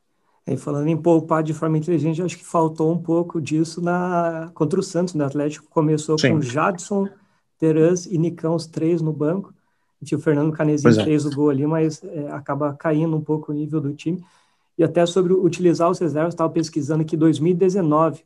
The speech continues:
Speaker 1: enfim, o Atlético tinha um timaço, né? Não dá nem pra comparar.
Speaker 2: Sim.
Speaker 1: Mas naquele ano o Atlético usou os reservas em oito jogos do Brasileirão, só venceu o C S A fora de casa, né? Quatro a zero, empatou com a Chape, com o Santos e com o Avaí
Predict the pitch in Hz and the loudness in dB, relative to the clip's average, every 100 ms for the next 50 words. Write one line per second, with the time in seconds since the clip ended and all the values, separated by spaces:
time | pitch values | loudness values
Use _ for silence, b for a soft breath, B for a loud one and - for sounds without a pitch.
0 | - 151 170 147 151 151 160 170 143 135 | -12 -10 -6 -2 -2 -2 -2 -2 -2 -4
1 | 147 143 156 170 147 143 143 139 139 143 | -2 0 0 -2 -2 0 0 0 -2 -4
2 | 165 - 165 160 147 151 - 98 95 B | -6 -4 -2 0 -2 -4 -2 -2 -4 B
3 | B B 160 147 160 156 160 160 170 175 | B B -2 0 2 4 4 4 4 2
4 | 170 185 165 170 175 180 160 170 165 156 | 0 0 2 2 2 0 0 2 2 2
5 | 160 185 233 226 135 170 180 160 151 151 | 4 4 2 -2 0 0 0 -2 0 0
6 | 147 147 143 220 - _ _ _ - 170 | 2 2 2 -2 -4 _ _ _ 0 2
7 | 165 160 180 190 - 202 208 208 180 170 | 2 2 0 0 -2 -2 -2 -2 -2 0
8 | 185 175 175 143 147 170 190 151 156 160 | -2 -2 -2 -2 -4 -4 -2 -2 -2 -4
9 | 156 156 131 151 196 - _ _ _ _ | -2 -2 0 0 -2 -6 _ _ _ _
10 | - 156 165 147 170 180 160 156 185 220 | -4 0 0 2 0 0 -2 -2 -2 -2
11 | - 190 180 151 - 196 196 160 165 175 | -4 -4 -4 -4 -2 -2 -2 -4 0 2
12 | 156 151 165 226 | 2 2 2 2